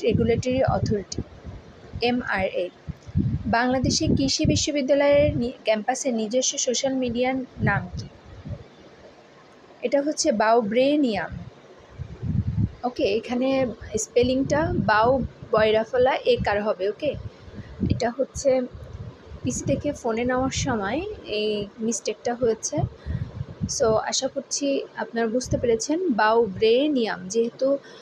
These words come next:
আহ, মিস্টেকটাতে একটু, আহ, স্পেলিংটাতে তো একটু মিস্টেক হয়েছে, তার জন্য বলে নিলাম বাউব্রেনিয়াম। ওকে,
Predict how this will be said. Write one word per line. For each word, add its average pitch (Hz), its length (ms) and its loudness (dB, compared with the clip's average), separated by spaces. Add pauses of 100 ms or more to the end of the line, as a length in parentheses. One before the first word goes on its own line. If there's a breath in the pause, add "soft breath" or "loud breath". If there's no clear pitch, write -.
(200 loud breath)
আহ, 208 300 0
মিস্টেকটাতে 262 640 -2
একটু, 254 360 -6
আহ, 208 320 -2 (340)
স্পেলিংটাতে 269 720 2
তো 285 100 0
একটু 269 240 0
মিস্টেক 247 520 0
হয়েছে, 262 400 0 (680)
তার 220 220 2
জন্য 226 500 0 (880)
বলে 233 180 6
নিলাম 220 460 2
বাউব্রেনিয়াম। 208 840 2
ওকে, 294 260 -2